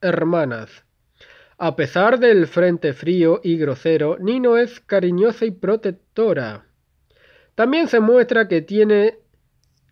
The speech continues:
curitas con ella, posiblemente como precaución para el comportamiento activo de Yotsuba.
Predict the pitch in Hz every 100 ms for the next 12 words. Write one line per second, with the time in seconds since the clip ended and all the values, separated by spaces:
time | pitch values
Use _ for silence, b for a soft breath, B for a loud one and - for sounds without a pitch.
0 | - 190 190 233 185 214 214 208 - -
1 | 185 180 220 214 208 214 - 180 254 233
2 | 220 226 214 220 208 175 165 165 156 156
3 | - 208 208 196 165 143 _ 180 170 165
4 | 165 160 165 190 226 214 - - 208 202
5 | 175 156 135 - 147 - 208 233 160 113
6 | -